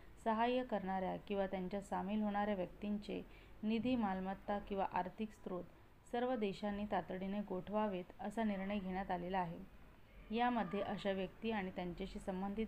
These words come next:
व्यक्ती किंवा संस्थांच्या मालकीच्या किंवा त्यांच्या प्रत्यक्ष किंवा अप्रत्यक्ष नियंत्रणाखाली असलेल्या मालमत्तांमधून जमा होणाऱ्या उत्पन्नाचा देखील समावेश आहे.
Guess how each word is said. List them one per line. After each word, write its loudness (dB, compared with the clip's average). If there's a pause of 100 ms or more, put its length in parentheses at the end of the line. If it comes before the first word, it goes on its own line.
व्यक्ती -2 (100)
किंवा 2
संस्थांच्या -2 (460)
मालकीच्या 4
किंवा 4
त्यांच्या 2
प्रत्यक्ष 2 (120)
किंवा 4
अप्रत्यक्ष 4
नियंत्रणाखाली 2
असलेल्या 2 (460)
मालमत्तांमधून 4
जमा 2
होणाऱ्या 6
उत्पन्नाचा 0
देखील 0
समावेश 0
आहे. 0